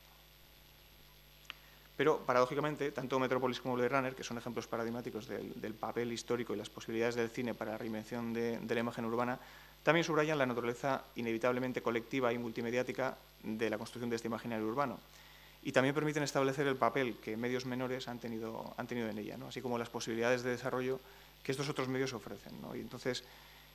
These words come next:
en el caso de Metrópolis, por ejemplo, pues la formulación de la ciudad como un espacio eminentemente vertical,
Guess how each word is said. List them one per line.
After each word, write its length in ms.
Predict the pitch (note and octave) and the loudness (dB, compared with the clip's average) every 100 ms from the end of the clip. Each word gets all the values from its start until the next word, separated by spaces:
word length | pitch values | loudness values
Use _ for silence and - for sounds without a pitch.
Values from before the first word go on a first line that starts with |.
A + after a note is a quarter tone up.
| - | -10
en 160 | G#2 A2+ | -4 0
el 60 | |
caso 220 | A2+ - C3 | 4 4 4
de 40 | |
Metrópolis, 500 | B2 C3 C3+ C3+ B2+ | 2 4 4 2 0
por 160 | - B2+ | -2 0
ejemplo, 380 | C#3 B2+ B2 - | -2 -2 -6 -6
pues 120 | - | -8
la 100 | G2+ | -6
formulación 500 | A#2 A2+ A2+ B2 B2 | -6 -6 -4 -2 0
de 100 | A#2+ | 0
la 120 | A#2+ | 0
ciudad 260 | B2+ A#2+ A#2 | 0 0 0
como 140 | A#2+ | -4
un 60 | A#2 | -6
espacio 540 | - B2 B2+ A#2 A#2 | -4 -4 -2 0 2
eminentemente 640 | A#2 A#2 A#2 A2+ A#2+ A#2 A#2 | 2 0 -2 -4 -6 -4 -6
vertical, 460 | A2 B2 B2 B2 | -4 -2 0 0